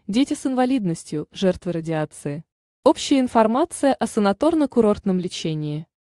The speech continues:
Основным документом, владельцу которого предоставляется право на получение лечения и восстановительных оздоровительных процедур в санаторно-курортных учреждениях и домах отдыха,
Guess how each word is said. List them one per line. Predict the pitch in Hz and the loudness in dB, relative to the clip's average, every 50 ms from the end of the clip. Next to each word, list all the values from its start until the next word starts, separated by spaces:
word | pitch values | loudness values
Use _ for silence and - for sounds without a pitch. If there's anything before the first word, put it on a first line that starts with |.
| _ _ - | _ _ -6
Основным | 220 - - 233 226 226 240 254 254 226 | -6 -4 -2 -2 -2 0 -2 -4 -4 -4
документом, | 247 - - 233 233 294 349 381 - 311 254 226 | -4 -4 -4 -4 -2 -2 -4 -4 -2 -2 -2 0
владельцу | 226 220 214 208 233 233 - - | 2 2 2 2 0 0 -2 -4
которого | - - 202 - - 339 370 349 285 240 | -4 -4 -2 -2 0 0 0 0 0 -2
предоставляется | - 220 202 185 202 - - 202 196 214 220 220 - - | -2 -2 -4 -4 -4 -2 -2 -2 0 0 -2 -2 -4 -6
право | - - 220 226 254 277 | -6 -2 -2 -2 -2 -2
на | 240 220 | -4 -4
получение | - 208 196 202 - - 208 190 185 185 | -4 -4 -4 -4 -4 -4 -2 -2 -2 -2
лечения | 180 190 - - 294 311 311 285 | -2 -4 -6 -6 -6 -4 -4 -4
и | 254 | -4
восстановительных | 233 240 - - 226 220 226 262 294 - 302 277 247 - | -6 -6 -6 -4 -4 -2 -2 -2 -2 -2 -2 -2 -2 -4
оздоровительных | 233 202 214 214 208 208 208 208 - 190 185 185 _ | -4 -4 -2 -2 -2 -2 -2 -4 -4 -4 -4 -6 _
процедур | - 190 - - 196 185 226 285 302 | -10 -10 -8 -6 -4 -2 -2 -2 -4
в | |
санаторно-курортных | - - 233 214 - - 220 220 202 196 - 180 185 190 202 - 196 175 - | -4 -4 -4 -4 -2 -2 0 0 0 -2 -2 -4 -4 -4 -4 -4 -6 -8 -6
учреждениях | 190 - - 180 180 175 190 233 285 311 285 247 - | -8 -8 -8 -8 -8 -6 -6 -6 -4 -4 -4 -4 -4
и | 220 | -4
домах | 202 208 208 208 202 - | -4 -4 -2 -4 -4 -4
отдыха, | 226 226 208 190 180 - - 147 147 | -4 -4 -4 -6 -8 -8 -10 -12 -12